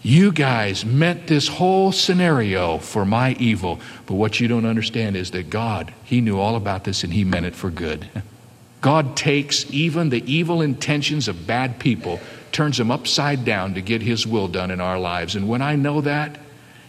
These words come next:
and when I understand how that operates in my life, I just get so encouraged.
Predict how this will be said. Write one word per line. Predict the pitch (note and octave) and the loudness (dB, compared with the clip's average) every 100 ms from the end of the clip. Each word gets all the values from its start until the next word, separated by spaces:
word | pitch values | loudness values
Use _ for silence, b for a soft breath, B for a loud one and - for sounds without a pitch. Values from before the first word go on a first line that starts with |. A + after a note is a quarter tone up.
| - | -4
and | A2+ | 0
when | B2 | 2
I | C3+ D3 | 2 2
understand | D3+ C3+ - - D3 D3 D3 C#3+ | 2 0 -2 0 0 2 2 0
how | C#3 C#3 | -2 0
that | C3+ C3 | 0 0
operates | C#3 C#3 C#3 C3 | -2 -2 -4 -2
in | B2+ | -2
my | A#2+ A#2+ | -2 -2
life, | B2 C3+ C3 | -2 -4 -4
I | D3+ | -6
just | C3+ - | -6 -4
get | B2+ | -6
so | - C3 A#2+ | -6 -6 -6
encouraged. | F#2 - B2 C#3+ C#3 - | -6 -4 -2 -2 -4 -12